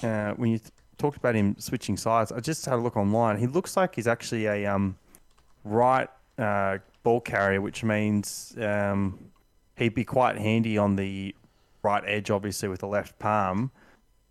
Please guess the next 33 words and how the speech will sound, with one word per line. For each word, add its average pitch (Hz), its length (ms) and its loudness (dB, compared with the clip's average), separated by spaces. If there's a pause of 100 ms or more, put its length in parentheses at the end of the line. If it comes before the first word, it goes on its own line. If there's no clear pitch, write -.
But 110 420 2
I 117 140 0
think - 460 0 (460)
'cause 127 140 -2
he's 117 120 -2
a 110 40 -2
right 117 260 4
arm 101 140 4
ball 117 200 0
carrier, 104 300 0
it 104 60 -2
actually 120 240 -2
helped 117 220 0
his 98 100 -2
offload 104 400 2
game 120 220 2
'cause - 100 -6
he's 107 140 -2
so 110 160 2
tall. 110 440 0 (600)
So 120 160 2
he 110 40 2
can 123 120 4
get 117 100 6
that 113 180 2
arm 104 220 2
free 117 260 2
and 107 120 4
just 104 180 -4
sort 101 160 -2
of 87 60 -8
hook - 260 -4
it 107 140 -2